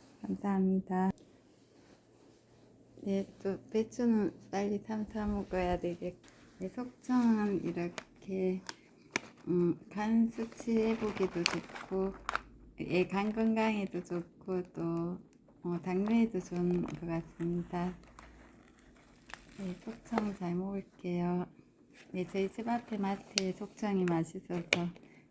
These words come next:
사게 되었습니다. 그 현미살은 보통 현미 찹쌀을 사는데, 찹쌀이 당뇨에는 피해야 된다, 조금 안, 맵쌀보다는 안 좋다고 해서 계속 현미 찹쌀을 이용하다가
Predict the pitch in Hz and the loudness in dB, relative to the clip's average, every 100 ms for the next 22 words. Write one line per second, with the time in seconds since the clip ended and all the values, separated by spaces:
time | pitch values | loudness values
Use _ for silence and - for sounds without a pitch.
0 | - 190 185 - - 175 175 - 170 170 | -8 -6 -4 -6 -2 0 0 -4 -2 0
1 | 170 - 175 180 - - - - - - | 0 2 2 0 -6 -14 -14 -14 -12 -10
2 | - - 196 233 262 262 254 226 196 202 | -4 2 6 8 10 10 8 8 4 0
3 | 196 - 208 233 233 269 269 254 214 - | -2 -2 0 6 8 8 6 4 -2 -2
4 | - 233 226 202 190 185 180 175 185 190 | 0 0 0 -2 0 2 2 2 0 -2
5 | - 208 - 233 226 220 202 208 - - | -4 -8 -4 0 0 2 -2 -2 -10 -20
6 | - - - 180 185 214 226 208 190 180 | -20 -20 -6 0 2 6 6 6 4 2
7 | 185 226 214 202 190 175 175 170 175 - | 0 0 2 0 -2 0 0 0 -6 -6
8 | - 180 180 170 160 160 147 - 170 170 | -8 -2 4 6 4 2 -10 -2 -2 -2
9 | 214 202 208 214 202 185 156 156 190 - | -2 -4 -4 -6 0 4 6 4 0 -8
10 | 185 175 175 165 165 - 175 180 - - | -4 -4 -2 -2 -2 -4 -4 -4 -8 -20
11 | - - - 196 196 202 214 226 226 - | -20 -20 -8 -6 -4 -4 2 4 4 2
12 | 180 - 214 208 202 185 175 175 175 170 | -4 -4 -6 -4 0 0 2 2 2 2
13 | 170 170 165 175 180 | -2 -6 -6 -4 -4